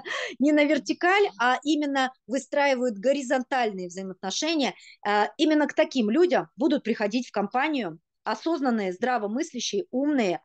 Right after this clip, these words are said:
партнеры. А, итак, партнерский доход. А, в компании, а, Via World Satoshi представлена бинарная система, то есть бинар со спонсорской,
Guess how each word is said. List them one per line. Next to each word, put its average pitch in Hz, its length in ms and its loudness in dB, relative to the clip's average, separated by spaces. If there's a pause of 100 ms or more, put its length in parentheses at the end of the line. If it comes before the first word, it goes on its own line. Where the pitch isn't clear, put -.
партнеры. 208 500 0 (560)
А, 233 240 2
итак, 320 320 0
партнерский 330 760 0
доход. 202 500 -4 (580)
А, 220 260 2
в - 40 -8
компании, 311 640 4
а, 220 400 2
Via 294 240 2
World 269 240 0
Satoshi 220 680 -2
представлена 247 920 -2
бинарная 220 680 -2
система, 170 560 -4 (100)
то 277 160 4
есть 185 200 2
бинар 254 600 4 (460)
со - 280 0
спонсорской, 269 1000 0